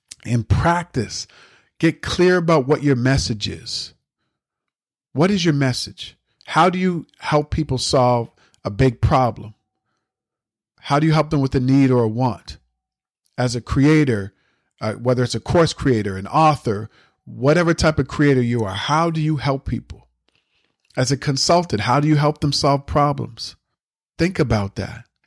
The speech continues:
And I want you to get super clear about what it is that you do and how you help people. And then I want you to put together a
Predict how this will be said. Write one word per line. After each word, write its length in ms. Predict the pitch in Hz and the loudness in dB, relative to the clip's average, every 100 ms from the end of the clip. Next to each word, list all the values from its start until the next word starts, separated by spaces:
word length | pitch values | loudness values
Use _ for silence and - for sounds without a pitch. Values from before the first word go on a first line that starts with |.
| - | -2
And 120 | 127 | 0
I 60 | |
want 320 | 127 156 170 170 | 2 2 0 0
you 60 | |
to 100 | 139 | -2
get 360 | 113 127 139 - | -2 0 -2 0
super 500 | - - 220 196 180 | 0 4 4 4 2
clear 400 | - - 170 160 | 0 0 2 4
about 420 | 139 123 113 101 _ _ _ _ | 2 0 -2 -6 _ _ _ _
what 220 | 113 151 | 2 2
it 100 | 170 | 4
is 160 | 160 151 | 2 2
that 260 | 147 135 | -2 -2
you 80 | 139 | -4
do 380 | 120 120 117 117 | -4 -4 -2 -4
and 80 | 113 | -6
how 280 | - 143 143 | -2 2 2
you 200 | 139 131 | 2 -2
help 320 | 113 117 113 | -2 -6 -4
people. 420 | - 107 - 107 - - | -6 -6 -12 -14 -18 -8
And 120 | 139 | -4
then 120 | 147 156 | -2 0
I 80 | |
want 360 | 147 151 165 170 | 0 0 -2 -2
you 80 | 156 | -2
to 260 | 139 127 113 _ _ - | 0 0 -2 _ _ -4
put 200 | - 185 | 0 0
together 500 | 165 143 156 147 139 | 0 2 2 4 2
a 260 | 123 113 | 2 0